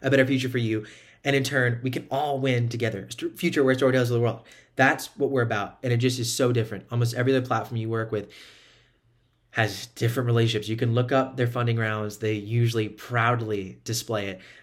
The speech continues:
And I don't think that's something to be proud of. I think that's something to be scared of, because when you enter that position, you have to make that money back. And where that's money coming from, oftentimes it's authors or expanding beyond authors,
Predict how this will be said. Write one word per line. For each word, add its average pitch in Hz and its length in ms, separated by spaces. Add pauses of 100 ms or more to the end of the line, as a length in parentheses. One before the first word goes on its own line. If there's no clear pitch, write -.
(160)
And 107 220 (280)
I 120 140
don't 127 120
think 123 140
that's 113 140
something 107 160
to 104 40
be 98 60
proud 104 300
of. 107 240
I 117 100
think 117 140
that's 110 100
something 110 140
to 104 60
be - 40
scared 98 420
of, - 300
because 113 360 (880)
when 113 500 (300)
you 117 200
enter 123 240
that 123 220
position, 131 560
you 117 80
have 107 240
to 113 80
make 95 160
that - 160
money - 160
back. - 340
And 113 80
where 120 140
that's 123 180
money 117 160
coming 156 260
from, 180 320 (540)
oftentimes 120 380
it's 107 160
authors 170 440
or 117 120
expanding - 420
beyond 131 380
authors, - 480